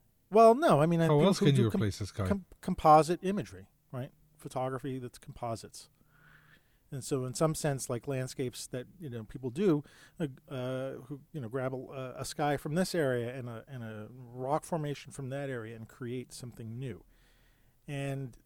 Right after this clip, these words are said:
Speaker 1: you know, that was the first thing that popped in my mind. And I knew you weren't really talking about that 'cause you're talking about new photographers and stuff like that.
Speaker 2: Mm-hmm.
Speaker 1: But I wanted to sort of, uh, flesh it out a little more. Then,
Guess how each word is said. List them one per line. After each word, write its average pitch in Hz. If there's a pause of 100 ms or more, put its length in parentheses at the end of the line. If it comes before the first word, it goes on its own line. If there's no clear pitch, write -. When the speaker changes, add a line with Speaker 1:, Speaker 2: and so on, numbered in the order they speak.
(100)
Speaker 1:
you 180
know, 143
that 175
was 190
the 214
first 233
thing 185
that 156
popped 160
in 156
my 139
mind. 135
And 131
I 151
knew 214
you 277
weren't 170 (280)
really 180
talking 170
about 113
that 107
'cause 123
you're 127
talking 131
about 120
new 147
photographers 135
and 123
stuff -
like 110
that. 107 (560)
Speaker 2:
Mm-hmm. 104 (280)
Speaker 1:
But 147
I 147
wanted 156
to 143
sort 139
of, 123 (200)
uh, 127
flesh 160
it 151
out 151
a -
little 143
more. 120
Then, 156